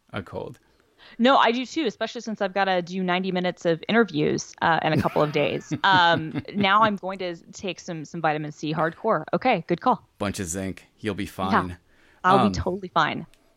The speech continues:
Speaker 1: so you can find Overtired on Twitter at O V R T R D. Uh, you can find us on iTunes, where you can leave hilarious reviews,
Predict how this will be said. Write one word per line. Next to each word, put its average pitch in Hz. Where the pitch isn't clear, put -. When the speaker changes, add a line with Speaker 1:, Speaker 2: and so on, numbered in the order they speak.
Speaker 1:
so -
you 156
can 160
find 147
Overtired 147
on 123
Twitter 160
at 110
O 123
V 127
R 120
T 127
R 113
D. 117
Uh, 107
you 110
can 104
find 107
us 92
on 98
iTunes, 110
where 101
you 92
can 95
leave 92
hilarious 107
reviews, 95